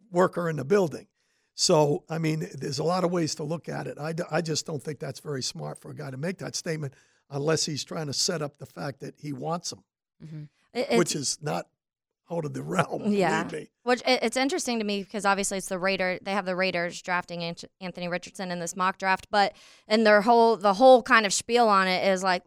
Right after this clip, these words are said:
Speaker 3: you know, look, he has all the physical t-, tools. He has the arm, he's ha-, the size, everything you want in a quarterback. You check off all these boxes and the physical traits, but they say in this he needs a ton of work and he's not going to be ready to be on a team where he's playing right away. He's going to have to probably learn a lot of things and adjust,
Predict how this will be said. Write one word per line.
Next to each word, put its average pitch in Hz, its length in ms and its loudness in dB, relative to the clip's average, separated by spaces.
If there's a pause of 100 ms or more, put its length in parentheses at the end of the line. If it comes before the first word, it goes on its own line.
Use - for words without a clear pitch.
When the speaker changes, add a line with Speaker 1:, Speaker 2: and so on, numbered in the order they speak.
(120)
Speaker 3:
you 226 140 -2
know, 143 140 -2
look, 214 220 6
he 233 100 -4
has 233 160 6
all 220 120 8
the 214 80 4
physical 202 380 -4
t-, - 160 -14 (160)
tools. 180 360 -2
He 190 100 -6
has 196 240 6
the 196 80 2
arm, 214 480 6
he's 185 340 -4
ha-, 180 220 0 (160)
the 180 100 -6
size, 220 560 10
everything 220 400 0
you 190 140 -6
want 226 220 4
in 220 60 -2
a 190 60 -4
quarterback. 220 480 4
You 196 80 -8
check 208 260 -2
off 190 160 0
all 196 140 4
these 185 180 -4
boxes 196 540 4
and 185 160 -2
the 180 80 -4
physical 220 540 0
traits, 175 400 -4 (260)
but 240 320 8 (300)
they 277 100 4
say 262 300 8
in 277 140 8
this 220 200 6
he 233 100 0
needs 220 200 0
a 202 60 0
ton 226 200 2
of 196 80 2
work 208 240 2
and 202 80 -4
he's 190 160 -2
not 190 220 4
going 202 220 0
to 202 120 -6
be 185 140 -4
ready 180 340 2
to 180 300 -4
be 190 180 -2
on 175 160 0
a 175 60 -2
team 202 280 -2
where 180 140 0
he's 180 220 -6
playing 185 340 2
right 180 200 2
away. 175 340 2
He's 180 160 -6
going 185 260 0
to 185 100 -10
have 185 260 2
to 185 100 -12
probably 180 680 -2
learn 208 300 4
a 202 60 4
lot 190 200 8
of 190 80 0
things 190 320 -4
and 185 100 -6
adjust, 185 440 0